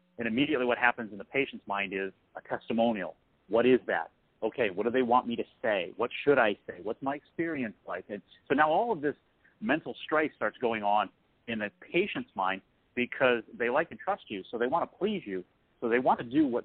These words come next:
they think you need. So if you have them write something out, um, or if you have them record something, you know, they'll generally say, "Well, Doctor Jones is a great doctor. I've been coming here for six years, and he's taking care of all of my patients, you know, my kids, and he takes care of my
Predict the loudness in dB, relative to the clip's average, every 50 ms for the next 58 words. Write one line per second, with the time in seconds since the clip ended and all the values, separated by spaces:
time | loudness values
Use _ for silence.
0 | -4 0 2 2 2 0 -2 _ _ _ 0 0 0 -2 -6 -12 -18 _ _ _
1 | _ _ _ _ -8 -4 -4 -2 0 0 0 0 0 -2 -6 _ _ _ _ -20
2 | -20 -20 -20 _ _ _ _ 4 6 6 6 6 4 2 0 -4 -6 -6 -4 -6
3 | -2 2 2 2 2 2 2 2 2 0 -4 -8 -8 -6 -6 -4 -2 0 0 0
4 | 0 -2 -6 _ _ _ _ _ _ _ _ _ _ _ _ _ -6 -2 0 0
5 | 2 2 0 -2 -2 -6 -14 _ -8 -6 -6 -4 -2 -2 -2 -2 -2 -2 -6 -8
6 | -4 0 0 0 0 0 -6 -8 -8 -8 -6 -6 -6 -2 -2 0 0 2 0 0
7 | 0 -2 -2 -4 -4 -2 -2 0 2 2 2 2 4 4 4 4 4 0 -6 -4
8 | -4 -2 -2 -2 -4 -8 -10 -14 -12 -6 -4 -4 -4 -2 -2 0 -2 -2 -2 -4
9 | -8 -8 -8 -12 -14 -14 -14 -14 -10 -12 -12 -12 -12 _ -20 -20 -12 _ -12 -12
10 | -8 -6 -4 -2 -2 -2 -4 -6 -10 -12 -16 -18 -18 _ -16 -18 -12 _ -8 -8
11 | -8 -8 -6 -4 -4 -2 -4 -4 -6 -8 -10 -8 _ -6 -6 -6 -8 -14 _ -14
12 | -12 -12 -14 -14 -14 _ 0 0 0 0 0 -2 -6 -10 -12 _ -16 -18 -12 _
13 | -10 -10 -10